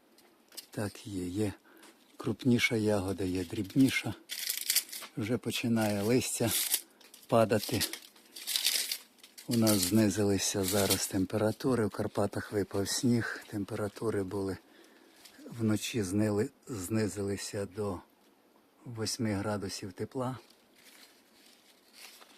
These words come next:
І це, певно, дало вже, почала,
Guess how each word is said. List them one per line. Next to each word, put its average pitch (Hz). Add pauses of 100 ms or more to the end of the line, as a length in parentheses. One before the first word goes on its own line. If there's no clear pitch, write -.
(340)
І 123 (1080)
це, 113
певно, 107
дало 101 (220)
вже, 107 (2000)
почала, 113